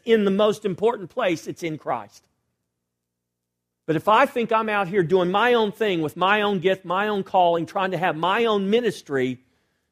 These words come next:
and God's up in heaven and he's shooting his blessing down at me, making me more and more known and more and more powerful and more and more famous, then there's that theology of separation.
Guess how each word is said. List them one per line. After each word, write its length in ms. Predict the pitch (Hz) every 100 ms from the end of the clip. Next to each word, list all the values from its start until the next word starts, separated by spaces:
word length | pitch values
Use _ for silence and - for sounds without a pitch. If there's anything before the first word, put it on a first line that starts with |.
| _
and 120 | 151
God's 280 | 180 208 175
up 100 | 202
in 80 | 160
heaven 380 | 143 233 180 156
and 120 | 143
he's 300 | 170 185 -
shooting 340 | - - 220 180
his 120 | 143
blessing 400 | 135 196 175 151
down 280 | 143 139 139
at 120 | 139
me, 320 | 139 147 143 _ _ _
making 280 | 156 165 156
me 100 | 147
more 240 | 151 170
and 100 | 156
more 180 | 160 160
known 280 | 147 160 160
and 100 | 139
more 180 | 156 156
and 80 |
more 140 | 156 151
powerful 500 | - 170 165 180 147
and 80 | 139
more 160 | 170
and 80 | 160
more 120 | 151
famous, 520 | - 190 202 151 123
then 240 | - 160 139 _ _ _ _ _ -
there's 260 | 131 143
that 140 | 143 -
theology 500 | 147 135 135 117 120
of 80 |
separation. 640 | - 127 110 113 98 -